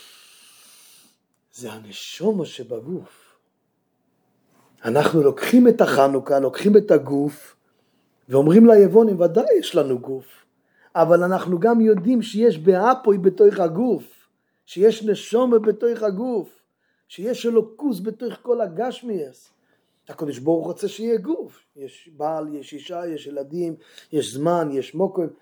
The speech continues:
אבל יש גם למעלה מן המוקם, למעלה מן הזמן,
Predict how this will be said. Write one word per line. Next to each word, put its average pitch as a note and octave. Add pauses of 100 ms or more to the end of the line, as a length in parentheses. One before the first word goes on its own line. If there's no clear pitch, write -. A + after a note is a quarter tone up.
(140)
אבל D3
יש F#3
גם G#3
למעלה F#3+
מן G3
המוקם, F3+
למעלה F3+
מן F#3
הזמן, F3